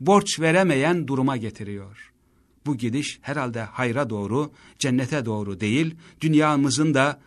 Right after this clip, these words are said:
herhalde daha güzel bir dünyaya doğru gidişi değil. Tüketim hastalığının mikrobu, moda, alet, ele güne karşı,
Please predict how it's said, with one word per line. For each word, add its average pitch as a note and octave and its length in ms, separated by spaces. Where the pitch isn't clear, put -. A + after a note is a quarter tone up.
herhalde C3 520
daha C#3 220
güzel A#2 560
bir A2 200
dünyaya A2+ 540
doğru G#2 300
gidişi G2 420
değil. F#2 280
Tüketim F3 380
hastalığının E3 560
mikrobu, D3 640
moda, D#3 600
alet, C3+ 640
ele F#3+ 180
güne F#3+ 280
karşı, C#3 580